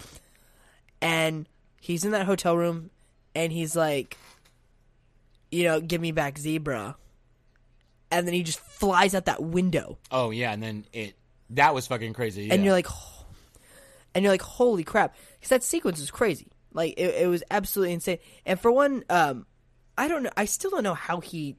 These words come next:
Speaker 1: survived. So Spike sees him get shot out the window, and he catches him on his
Speaker 2: Yeah.
Speaker 1: ship.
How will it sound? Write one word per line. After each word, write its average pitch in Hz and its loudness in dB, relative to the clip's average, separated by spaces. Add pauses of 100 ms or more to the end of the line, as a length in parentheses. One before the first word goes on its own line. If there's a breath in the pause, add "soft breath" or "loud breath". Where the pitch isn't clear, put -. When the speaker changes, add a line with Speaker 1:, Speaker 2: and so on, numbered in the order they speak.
(120)
Speaker 1:
survived. 147 -2 (280 loud breath)
So 190 4
Spike 254 0
sees 202 -6
him 185 -8 (180)
get 165 -8
shot 175 -2
out 180 -2
the 165 -4
window, 180 -2 (380 loud breath)
and 180 0
he 175 -4
catches 202 -4
him 165 -2
on 165 2
his 143 -6 (160)
Speaker 2:
Yeah. 113 0
Speaker 1:
ship. - 2